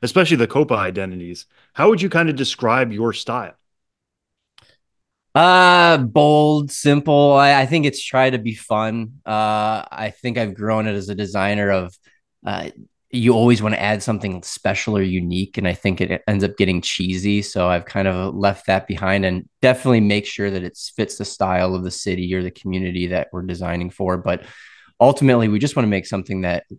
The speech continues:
Speaker 2: looks good on a hat. Uh, it's the best part is it, it, the baseball cap is so international. Doesn't matter gender, age. It's, it's a baseball cap. So if it looks good on a hat,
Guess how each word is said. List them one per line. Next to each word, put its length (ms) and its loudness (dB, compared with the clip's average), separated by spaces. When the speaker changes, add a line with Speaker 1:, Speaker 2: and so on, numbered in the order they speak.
Speaker 2:
looks 240 -4
good 160 -4
on 140 -2
a 60 -4
hat. 460 -4
Uh, 220 2
it's 140 -8
the 100 -4
best 340 2
part 280 4
is 300 -2
it, 180 -14
it, 180 -16
the 160 -10
baseball 500 2
cap 360 -6
is 200 -10
so 360 -2
international. 920 -4
Doesn't 340 2
matter 260 2
gender, 460 -2
age. 400 -2
It's, 180 -12
it's 140 -10
a 40 -10
baseball 480 -4
cap. 280 -4
So 80 -6
if 80 -6
it 80 6
looks 220 0
good 180 2
on 120 2
a 60 -4
hat, 360 0